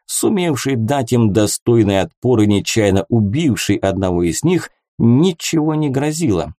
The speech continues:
В этом мире про допустимую меру самообороны, к счастью, ничего не знали. По большому счёту, она бы всех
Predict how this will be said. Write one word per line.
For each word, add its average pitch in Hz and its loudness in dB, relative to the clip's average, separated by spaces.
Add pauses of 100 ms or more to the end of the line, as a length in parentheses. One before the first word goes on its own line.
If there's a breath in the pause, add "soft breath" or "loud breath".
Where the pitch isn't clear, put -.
(220)
В - -4
этом 98 0
мире 117 2
про 104 0
допустимую 107 0
меру 101 2
самообороны, 98 -2
к - -12
счастью, 120 -4
ничего 107 -2
не 117 0
знали. 120 -2 (460)
По 123 4
большому 180 0
счёту, 202 -2
она 156 -2
бы 143 2
всех 131 0